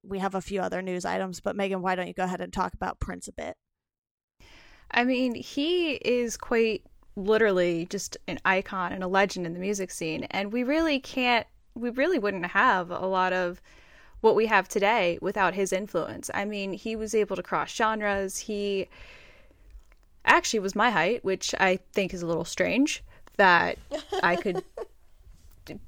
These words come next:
Speaker 2: be eye to eye with him, but the legacy he's left behind is amazing, and I'm actually glad my parents raised me on his music. I think Purple Rain is honestly an album that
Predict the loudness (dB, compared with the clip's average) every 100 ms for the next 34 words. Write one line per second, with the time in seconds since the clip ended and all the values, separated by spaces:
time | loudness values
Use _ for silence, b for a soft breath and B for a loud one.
0 | -10 2 4 4 4 2 2 0 0 0
1 | 0 -4 2 4 4 2 -2 -8 -20 -20
2 | -20 -18 -12 0 2 4 2 0 -2 -2
3 | -2 -2 -4 -4 -4 -4 -4 -6 -6 -6
4 | -4 -4 -8 -12 -14 -12 -6 -4 -4 -4
5 | -4 -2 -2 -2 -2 -2 0 0 0 -4
6 | -6 -6 -6 -2 0 0 -2 -8 -8 -8
7 | -8 -8 -6 -6 -6 -14 B _ -4 -4
8 | -2 -4 -4 -14 -20 -4 0 2 0 0
9 | -2 -2 -4 -6 -4 -4 -4 -6 -2 0
10 | 0 -2 0 0 -2 -2 -2 -4 -6